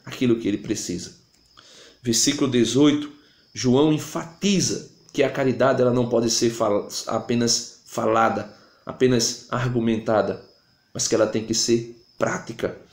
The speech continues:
Versículo dezoito, filhinhos, não amemos com palavras, nem com a língua, mas com ações e em verdade.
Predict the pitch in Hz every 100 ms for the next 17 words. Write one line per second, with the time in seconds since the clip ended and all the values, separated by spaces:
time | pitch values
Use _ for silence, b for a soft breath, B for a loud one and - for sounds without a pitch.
0 | b 104 113 180 160 143 123 139 135 -
1 | 143 180 165 117 - B B _ 151 240
2 | 175 156 160 156 - 139 139 113 104 120
3 | 120 101 - - _ _ _ _ - 113
4 | 156 165 151 131 107 110 156 127 95 -
5 | - b b _ 104 110 113 113 - -
6 | - - 110 107 - - 156 190 202 -
7 | - - _ _ _ _ _ _ 131 127
8 | 139 151 - 110 127 123 92 95 -